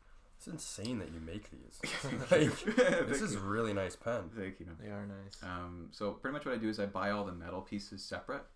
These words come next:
Speaker 1: Okay.
Speaker 2: and I do all the woodworking. So that one's made of bocote, uh,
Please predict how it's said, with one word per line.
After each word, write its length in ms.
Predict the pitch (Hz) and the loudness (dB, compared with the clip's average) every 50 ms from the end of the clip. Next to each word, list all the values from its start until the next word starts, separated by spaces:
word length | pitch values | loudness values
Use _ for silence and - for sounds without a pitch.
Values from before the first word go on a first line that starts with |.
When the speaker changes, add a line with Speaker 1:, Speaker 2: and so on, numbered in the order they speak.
| - | -6
Speaker 1:
Okay. 200 | - 110 - 110 | -6 -2 0 0
Speaker 2:
and 80 | 101 92 | 0 0
I 40 | 87 | -2
do 160 | 101 92 95 | -4 -4 -4
all 120 | 90 90 | -4 -4
the 60 | 87 | -6
woodworking. 580 | 85 80 82 78 78 71 76 - - - - - - - - - - - - - | -6 -8 -8 -8 -10 -12 -14 -14 -14 -16 -16 -18 -20 -20 -20 -20 -20 -20 -20 -20
So 320 | - - 90 87 87 87 | -12 -8 -6 -4 -4 -2
that 180 | 87 98 107 110 | 0 0 0 0
one's 180 | 127 120 110 - | -2 -4 -4 -2
made 160 | 104 101 98 | -2 -2 -2
of 140 | 90 90 - | -4 -4 -4
bocote, 640 | 95 90 - - 101 95 101 - - 110 113 135 156 - - - - | -6 -6 -4 -4 -4 -4 -4 -4 -4 -4 -4 -6 -8 -12 -18 -20 -16
uh, 20 | - | -12